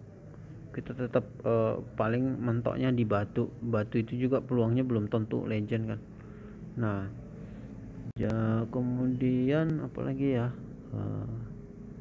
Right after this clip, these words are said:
hmm, kalau di clan, eh, nanti aja deh. Nah, itu dulu deh untuk hari ini. Eh, beberapa tips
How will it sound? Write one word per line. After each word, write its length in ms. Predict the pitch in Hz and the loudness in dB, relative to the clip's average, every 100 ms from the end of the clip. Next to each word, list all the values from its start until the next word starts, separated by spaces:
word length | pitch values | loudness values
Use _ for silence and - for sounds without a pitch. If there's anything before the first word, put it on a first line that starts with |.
| - - - - - - - - - - - - - - - - - - - - - - - - - - - - - 135 | -12 -12 -12 -12 -14 -14 -12 -12 -12 -12 -10 -12 -12 -12 -12 -12 -14 -12 -14 -12 -12 -14 -12 -12 -12 -12 -12 -12 -6 0
hmm, 920 | 131 127 127 127 123 120 120 113 - - - - - - - - - - - - - - - - - - | 2 4 4 4 4 2 0 -4 -10 -14 -14 -14 -14 -14 -14 -14 -12 -12 -12 -12 -14 -12 -12 -12 -8 0
kalau 160 | 127 120 | 2 4
di 240 | 120 120 - | 2 0 2
clan, 400 | 139 143 147 143 | 4 4 2 -2
eh, 240 | 127 120 | -2 -2
nanti 320 | 120 113 110 | -2 -4 -4
aja 240 | 123 117 131 | -4 -2 -2
deh. 160 | 151 - - - - - - - 123 | -2 -4 -10 -14 -14 -14 -14 -4 2
Nah, 80 | |
itu 240 | 117 117 131 | 4 4 6
dulu 240 | 135 147 | 6 8
deh 160 | 165 165 139 | 6 2 -2
untuk 160 | - | 0
hari 320 | 120 120 127 | 0 2 2
ini. 160 | 139 160 - - - - - - - | 2 0 -4 -14 -14 -16 -14 -14 -6
Eh, 340 | 120 113 110 110 | -2 2 2 2
beberapa 480 | 113 113 120 113 113 | 0 2 2 2 2
tips 320 | 107 - 110 | -2 -4 -6